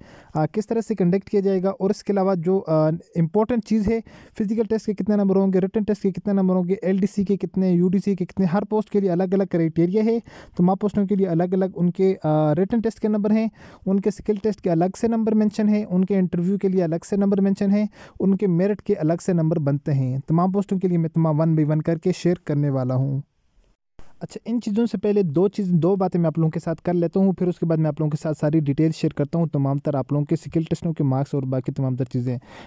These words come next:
ये दो काम आप लोगों ने नहीं करने। एक ये देखें, ये एक स्टूडेंट का मैसेज आया हुआ है, "सर कोई मुझे टिप्स दे दें, कल मेरा पेपर है।" एक और जो स्टूडेंट कह रहा है कि "सर मैं एवरेज हो रहा हूँ,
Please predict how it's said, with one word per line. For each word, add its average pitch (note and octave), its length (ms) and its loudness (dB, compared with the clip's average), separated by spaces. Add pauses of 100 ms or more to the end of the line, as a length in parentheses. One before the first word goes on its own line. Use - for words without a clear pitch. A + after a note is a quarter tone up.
(120)
ये F#3 80 4
दो G3+ 200 0
काम D#3+ 200 -2
आप C#3+ 140 -2
लोगों C#3+ 160 0
ने C#3+ 140 0
नहीं C#3+ 240 0
करने। C3+ 320 -2
एक F#3 180 -2
ये A3 60 0
देखें, A3 280 -2
ये G3 160 0
एक F#3 200 -2
स्टूडेंट F#3 260 0
का G3 60 2
मैसेज E3+ 320 0
आया F#3 80 2
हुआ F3+ 80 2
है, F3+ 40 2
"सर F3+ 200 -4
कोई F3+ 160 0
मुझे F3 180 0
टिप्स F#3+ 280 -4
दे F3+ 100 -2
दें, F3 120 -2
कल F3+ 240 -2
मेरा D3 180 0
पेपर C3+ 300 -2
है।" C3+ 100 -2
एक D#3+ 260 -4
और F#3 140 2
जो F#3+ 140 2
स्टूडेंट F3 360 0
कह D#3+ 60 2
रहा D#3 100 2
है D3 40 -2
कि D3+ 60 -6
"सर F3+ 180 -4
मैं F3 140 -2
एवरेज E3 420 0
हो F#3 120 2
रहा F#3 120 0
हूँ, F3 100 -2